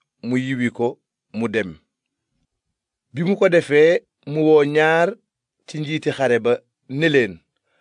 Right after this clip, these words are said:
"Waajal leen ñaar téeméeri xarekat ak juróom-ñaar fukki gawar ak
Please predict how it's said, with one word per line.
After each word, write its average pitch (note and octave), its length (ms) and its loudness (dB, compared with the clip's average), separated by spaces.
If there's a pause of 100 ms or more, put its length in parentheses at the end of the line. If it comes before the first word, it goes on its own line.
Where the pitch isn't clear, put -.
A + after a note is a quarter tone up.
(280)
"Waajal D#3 480 2
leen E3 340 -2
ñaar E3 260 2 (100)
téeméeri D#3 440 2
xarekat C3+ 480 -2 (440)
ak C#3+ 200 -2
juróom-ñaar D#3+ 580 0
fukki - 300 -14
gawar C3+ 380 2 (760)
ak D3 180 0